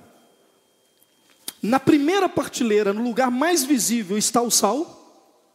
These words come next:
Sim ou não? Não, não está. O sal fica escondido. Não é assim? Ele fica escondido. Mas em todas as casas que você for, do pobre ao rico, quer que tenha sabor?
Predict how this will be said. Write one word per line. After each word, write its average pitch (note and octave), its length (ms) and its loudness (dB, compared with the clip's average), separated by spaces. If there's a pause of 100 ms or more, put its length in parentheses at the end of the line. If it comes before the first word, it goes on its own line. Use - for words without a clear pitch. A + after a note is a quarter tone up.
(500)
Sim D4+ 260 2
ou C#4+ 80 2
não? E3 360 -4 (540)
Não, F3+ 140 -4
não G3 100 -6
está. C#3 240 -8 (1000)
O A#3 60 -2
sal C4+ 420 4
fica - 280 -4
escondido. A3+ 600 -6 (1120)
Não - 80 -6
é D3+ 60 -2
assim? D#4+ 240 -2 (1120)
Ele F#3+ 120 4
fica - 160 0
escondido. C#4 560 -2 (800)
Mas G3+ 180 0
em B3 120 0
todas D4 440 -2
as - 200 0
casas D3+ 420 -4
que F#3+ 80 -10
você F3+ 240 -2
for, - 240 -6
do E3 140 -4
pobre G#3+ 360 -2
ao A3+ 60 -2
rico, E3+ 400 -10 (2250)
quer F3+ 120 -4
que - 120 -10
tenha E3+ 160 -2
sabor? F3 360 -2